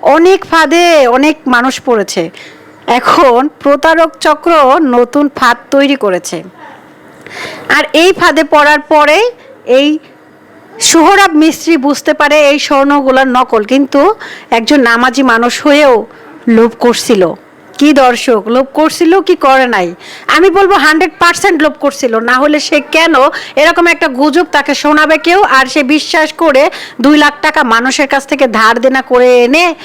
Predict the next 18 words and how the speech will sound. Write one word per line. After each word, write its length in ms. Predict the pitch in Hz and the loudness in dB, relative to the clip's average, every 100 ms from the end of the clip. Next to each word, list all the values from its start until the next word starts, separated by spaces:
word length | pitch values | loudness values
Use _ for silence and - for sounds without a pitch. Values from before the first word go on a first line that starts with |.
| - - | -20 -4
মানুষকে 460 | 240 240 240 - 277 | -2 -2 -4 -4 -4
দিয়ে 460 | 214 262 285 415 440 | -2 0 2 0 0
এই 220 | 247 254 - | 2 2 2
অলংকারগুলা 800 | 233 233 226 226 240 233 233 262 | 0 2 0 0 -2 0 2 2
কিনেছে। 540 | 269 294 233 - 185 165 - - | 0 0 0 -2 -4 -4 -10 -4
আমার 260 | 285 339 453 | 0 0 2
যতদূর 380 | 415 370 311 | 0 0 -2
সম্ভব 440 | 277 302 254 233 269 269 | -2 0 -2 0 -4 -2
এই 220 | 254 311 339 | 0 2 4
লোকটা 340 | 277 254 294 | 2 0 2
এই 220 | 262 254 | 2 2
ব্যাপারে 380 | 262 277 277 247 | 2 0 0 0
না 120 | 302 | -2
কারোর 260 | - 226 240 | -2 -2 -2
সাথে 200 | 285 277 | -2 -2
আলোচনাও 640 | - 254 269 269 233 220 | 0 2 0 0 0 -2
করে 260 | 220 220 190 | 0 -2 -2
নাই, 200 | 175 | -4